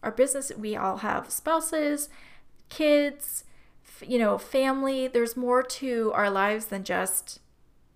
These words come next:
our business. Our business decisions affect our life. People outside that don't know that can't make those informed decisions. So there's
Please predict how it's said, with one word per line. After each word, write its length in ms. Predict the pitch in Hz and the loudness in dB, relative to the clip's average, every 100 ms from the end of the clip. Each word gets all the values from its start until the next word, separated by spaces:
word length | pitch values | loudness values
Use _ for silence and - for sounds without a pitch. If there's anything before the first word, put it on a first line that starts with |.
| _ _ _ _ - - | _ _ _ _ -18 -6
our 120 | 196 | -2
business. 580 | 214 196 - - - - - | -2 -2 -4 -6 -10 -10 -6
Our 100 | 214 | 0
business 360 | 240 262 254 | 0 0 -2
decisions 560 | 247 - 220 214 202 190 | -4 -6 -6 -4 -4 -4
affect 400 | 208 - 185 - | -6 -6 -8 -6
our 140 | 190 | -6
life. 340 | 190 208 175 - - - - | -4 -4 -4 -12 -20 -20 -20
People 260 | - 226 - | -10 0 2
outside 840 | 226 220 - - - 220 240 247 - | 2 -2 -6 -6 0 2 4 2 0
that 140 | 214 | -6
don't 220 | 202 190 208 | -4 -4 0
know 260 | 247 294 | 2 2
that 360 | 226 202 202 - - - - - _ _ - | 2 2 0 -4 -20 -20 -20 -20 _ _ -6
can't 300 | 262 262 240 | 0 0 2
make 240 | 233 226 | 2 2
those 220 | 226 208 | 0 -2
informed 320 | 202 - 185 - | -4 -6 -6 -4
decisions. 540 | 190 208 202 185 208 | -6 -4 -6 -6 -6
So 120 | - | -4
there's 400 | 220 220 214 - | 0 0 0 -4